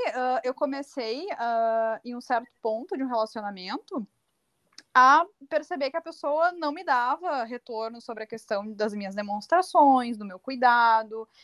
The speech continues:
ah, que era uma pessoa que ficava se distanciando, era evitativa, enfim. E aí eu comecei a perceber que eu passei a ter ciúmes. E aí eu fiquei assim, "Meu Deus, tipo assim, tá acontecendo alguma coisa comigo, essa não sou eu", porque eu comecei a perceber uma coisa em mim que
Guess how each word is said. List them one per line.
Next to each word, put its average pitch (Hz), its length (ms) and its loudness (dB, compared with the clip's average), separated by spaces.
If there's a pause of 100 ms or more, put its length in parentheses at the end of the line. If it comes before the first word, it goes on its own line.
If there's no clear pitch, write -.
(180)
ah, 208 240 -2
que 214 80 -4
era 214 100 -2
uma 214 100 -6
pessoa 214 400 -8
que - 140 -16
ficava 208 320 0
se 208 140 -18
distanciando, 220 840 0
era 202 100 -2
evitativa, 247 720 -6
enfim. 269 400 0 (300)
E 381 80 4
aí 403 160 8
eu 427 100 6
comecei 466 440 4
a - 40 2
perceber 381 440 -4
que - 160 -4
eu 339 240 6
passei 294 360 0
a 233 60 -4
ter 220 180 -10
ciúmes. 190 640 -14
E 277 80 6
aí 311 180 4
eu 403 120 6
fiquei - 180 0
assim, 349 320 2 (680)
"Meu 247 220 -2
Deus, 294 380 2
tipo - 240 -6
assim, 226 200 -4
tá 208 140 4
acontecendo 254 460 0
alguma 262 240 2
coisa 277 200 2
comigo, 294 400 0
essa 240 300 6
não 262 180 0
sou 381 220 0
eu", 311 380 2
porque 277 260 -8
eu 294 80 0
comecei 320 320 -6
a - 40 -4
perceber 339 320 -2
uma 359 120 -4
coisa 359 220 -6
em 359 40 -16
mim 370 140 -14
que 392 240 -4